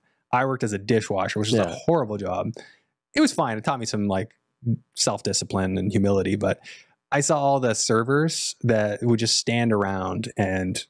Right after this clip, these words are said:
Speaker 1: they would, like, chat and they're done serving tables. So they're just sitting there talking
Speaker 2: Yeah.
Speaker 1: and I'm here, like, scrubbing pans and stuff. I'm like, "Why do they have such an easy job?" And I used to, like, I had the wrong attitude. I, like, I kinda, like,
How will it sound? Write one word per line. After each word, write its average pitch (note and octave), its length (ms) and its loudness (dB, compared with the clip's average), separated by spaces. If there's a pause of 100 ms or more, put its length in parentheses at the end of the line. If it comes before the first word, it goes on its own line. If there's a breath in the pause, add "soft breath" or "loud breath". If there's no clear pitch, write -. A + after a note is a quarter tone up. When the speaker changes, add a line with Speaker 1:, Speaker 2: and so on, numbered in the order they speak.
(260)
Speaker 1:
they A#2 260 2
would, G#2+ 180 0
like, F#2+ 260 0 (140)
chat B2+ 600 -2
and G#2 340 -2
they're A2+ 140 4
done A#2 260 0
serving A2+ 340 0
tables. A#2 460 2
So A#2 60 0
they're A2 60 2
just A2+ 180 -2
sitting A2+ 160 0
there G#2 120 2
talking A2 300 -2
Speaker 2:
Yeah. F#2+ 80 0 (100)
Speaker 1:
and G#2+ 80 -2
I'm A2+ 280 0
here, A2 180 2
like, G#2 180 0
scrubbing G#2 680 -2 (180)
pans G#2+ 420 4
and G2+ 200 0 (280 loud breath)
stuff. A#2 300 0
I'm A#2+ 120 -2
like, A2 240 -2 (500)
"Why F#3 100 4
do B3+ 60 6
they B3 80 6
have A3 140 4
such - 160 -2
an A#2 60 0
easy A#2+ 240 2
job?" G2 300 0 (240)
And B2+ 140 0
I C3 80 0
used C#3 220 -2
to, C3 120 4
like, A#2 160 0
I A#2 60 -2
had D3 140 -2
the C3+ 60 -4
wrong C#3+ 180 -2
attitude. C3+ 340 -4
I, G2+ 140 2
like, G#2 260 0
I A2+ 100 0
kinda, A#2+ 280 -4
like, A2 260 -6